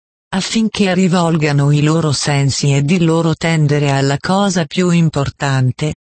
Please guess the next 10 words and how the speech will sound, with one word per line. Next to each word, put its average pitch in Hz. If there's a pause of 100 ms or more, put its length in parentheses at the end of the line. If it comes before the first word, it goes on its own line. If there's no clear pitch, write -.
(240)
al 160
profondo 151
collegamento 139
con 175
il 170
Dio 165
dell'amore, 147 (320)
dell'onnipotenza 165
e 139
sapienza. 127